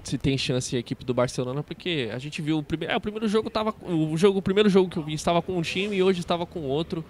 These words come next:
Eu acho muito difícil a equipe do Barcelona tentar reagir. A gente vê que os jogadores, eles se lamentam aqui, porque até então é, é uma equipe, como eu falei, é uma equipe que vai aos trancos e barrancos, não é uma equipe que tem muita eficiência técnica. Hoje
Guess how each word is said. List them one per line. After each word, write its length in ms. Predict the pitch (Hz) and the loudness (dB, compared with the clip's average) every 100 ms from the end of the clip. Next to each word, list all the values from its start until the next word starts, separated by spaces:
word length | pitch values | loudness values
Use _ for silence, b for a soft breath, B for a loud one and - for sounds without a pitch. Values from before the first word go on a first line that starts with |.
| B B B - | B B B -4
Eu 60 | 170 | -2
acho 160 | - | 0
muito 200 | 170 185 | 0 0
difícil 380 | 180 165 160 - | 0 0 -2 0
a 40 | 147 | -2
equipe 260 | 143 139 | -2 -6
do 60 | 139 | -2
Barcelona 680 | 139 - 127 120 120 110 107 | -2 -2 -4 -2 -2 -4 -4
tentar 280 | 120 127 131 | -4 0 4
reagir. 520 | 127 113 113 131 131 | 4 2 0 0 0
A 40 | |
gente 220 | 113 - 123 | 0 -4 -2
vê 100 | 127 | -2
que 120 | 127 | -2
os 40 | |
jogadores, 440 | 123 120 117 120 127 | -2 -2 0 -2 -2
eles 120 | 120 | -4
se 140 | - | -2
lamentam 540 | 139 123 110 127 139 120 | 2 2 0 -2 -2 -6
aqui, 260 | - 135 B B B B B - | -4 -6 B B B B B -4
porque 80 | 247 | -4
até 160 | 247 | -2
então 340 | 220 - 196 - | -2 0 0 -2
é, 200 | - - | -4 -4
é 60 | |
uma 140 | 262 277 | -2 -2
equipe, 280 | - 240 | -2 -6
como 140 | - 247 | -6 -4
eu 40 | |
falei, 300 | 254 226 185 | 0 0 2
é 40 | 175 | 2
uma 140 | 190 | 0
equipe 340 | 196 208 214 | -2 -8 -8
que 400 | 226 - 233 196 - - - - | -10 -6 -2 -2 -4 -12 -16 -8
vai 460 | 160 175 208 233 | -2 2 4 6
aos 220 | 262 240 | 6 4
trancos 360 | - 233 240 240 | 4 2 4 2
e 40 | |
barrancos, 500 | 247 269 202 208 190 | 4 4 4 2 0
não 140 | 175 - | -4 -4
é 40 | |
uma 140 | 139 202 | -2 -2
equipe 340 | - 190 170 | 0 -2 -2
que 120 | 165 | -6
tem 200 | - 160 | 0 0
muita 360 | 143 147 151 143 | 2 0 0 0
eficiência 500 | - 143 143 143 131 | -2 -2 -2 0 0
técnica. 480 | - 120 117 - 127 | 2 2 2 -4 -2
Hoje 400 | - 240 240 | 0 0 -2